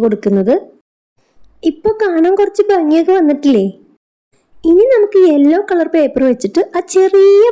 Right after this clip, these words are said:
ബോക്സും കൂടി ഒന്ന് കവർ ചെയ്തെടുക്കാം. അങ്ങനെ ദാ യെല്ലോയും ഒട്ടിച്ചെടുത്ത് കഴിഞ്ഞു. ഈ വാഷിംഗ് ടേപ്പും നേരത്തെ ഒരു വാഷിംഗ് ടേപ്പ് ഒട്ടിച്ചില്ലേ, അതിന്റെ ഒപ്പം തന്നെ ഉണ്ടാക്കിയ വാഷിംഗ് ടേപ്പാണേ. അതുപോലെ തന്നെ ഈ ക്ലൗഡ് വാഷിംഗ് ടേപ്പും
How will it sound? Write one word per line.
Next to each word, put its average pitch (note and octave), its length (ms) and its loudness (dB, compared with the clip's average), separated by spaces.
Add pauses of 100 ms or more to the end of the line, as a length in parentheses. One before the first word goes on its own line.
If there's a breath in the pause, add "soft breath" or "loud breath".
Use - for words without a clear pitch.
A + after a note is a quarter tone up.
(200)
ബോക്സും C#4 360 -4
കൂടി A#3 160 0
ഒന്ന് B3 180 0
കവർ G#3+ 200 -2
ചെയ്തെടുക്കാം. G#3 440 -4 (680)
അങ്ങനെ D4+ 380 -2
ദാ A#3 80 -4 (180)
യെല്ലോയും D4 560 2 (100)
ഒട്ടിച്ചെടുത്ത് A#3 560 -4
കഴിഞ്ഞു. A#3 300 2 (840)
ഈ C#4+ 120 0 (160)
വാഷിംഗ് E4 400 0
ടേപ്പും C4+ 280 -2 (320)
നേരത്തെ D4 380 -2
ഒരു F4+ 140 2
വാഷിംഗ് E4 280 -4
ടേപ്പ് D#4+ 200 -2
ഒട്ടിച്ചില്ലേ, A#3 420 -2 (400 soft breath)
അതിന്റെ D#4+ 360 2
ഒപ്പം F4+ 280 -6
തന്നെ F4 240 2
ഉണ്ടാക്കിയ C4+ 400 0
വാഷിംഗ് A#3+ 260 -2
ടേപ്പാണേ. G3+ 400 -2 (600)
അതുപോലെ C#4+ 420 -4
തന്നെ E4+ 160 0 (100)
ഈ - 20 2 (120)
ക്ലൗഡ് D#4 400 -2
വാഷിംഗ് E4 380 0
ടേപ്പും D#4 240 0